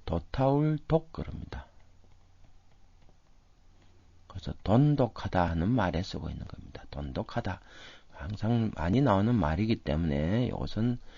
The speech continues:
꼭 알아두시기 바랍니다. 자, 이것은 사당에다가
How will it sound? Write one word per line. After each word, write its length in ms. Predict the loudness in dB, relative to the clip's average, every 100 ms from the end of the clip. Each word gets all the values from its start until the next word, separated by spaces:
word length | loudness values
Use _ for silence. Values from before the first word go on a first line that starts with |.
| -18 -14
꼭 140 | -10
알아두시기 540 | -6 -6 -8 -10 -8 -10
바랍니다. 760 | -10 -10 -8 -8 -6 -4 -2 -4 -8 -12 -14 -12 -6
자, 160 | -4
이것은 480 | 0 2 4 6 4
사당에다가 1120 | 0 0 4 4 4 4 4 4 4 4 -2